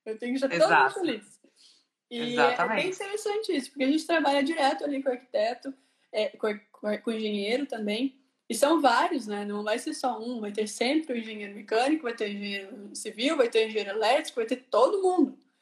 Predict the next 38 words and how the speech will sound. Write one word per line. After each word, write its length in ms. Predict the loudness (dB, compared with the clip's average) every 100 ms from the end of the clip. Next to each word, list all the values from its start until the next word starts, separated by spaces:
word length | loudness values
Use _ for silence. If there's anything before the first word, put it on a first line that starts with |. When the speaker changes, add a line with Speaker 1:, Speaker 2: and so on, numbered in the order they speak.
| _ -2
Speaker 1:
Aí 200 | 2 2
vai 140 | 0
ter 200 | 2 2
o 40 | 2
fire 360 | 4 4 4
consultant 760 | -2 -6 -4 0 0 0 -4 -4 -4
também, 440 | -4 -2 2 2
então 320 | 2 0 0 0
nós 200 | 0 2
somos 260 | 2 6 6
uma 180 | 6
big 340 | 4 0 0 0
equipe. 340 | -4 -10 -12 -12 _ _ _ _ _ _ _ _ _
A 100 | -4
gente 220 | -4 -4 0
tem 160 | 4 4
que 60 | 4
Speaker 2:
Sim. 60 |
Speaker 1:
dar 140 | 2 2
um 80 |
jeito 360 | -2 -4 -10 -20 _ _ _ -6
de 280 | -4 -2 -2
se 160 | -2 0
relacionar 500 | 0 0 0 0 -2
bem. 260 | -6 -10 _ _ _ -4
Speaker 2:
E 80 | 2
na 200 | 6 6
sua 320 | 4 6 8
área, 400 | 10 10 8 6
Mari? 540 | 8 8 8 4 0 -6 -20 _ _ -10 -2
Porque 240 | 0 4
n-, 400 | 2 2 -4 -6 0
na 240 | 4 6
minha 260 | 4 0 4
parte 400 | 6 6 4 -2
de 160 | -2
engenharia 400 | -2 2 4 4
civil, 560 | 2 -4 0 2 2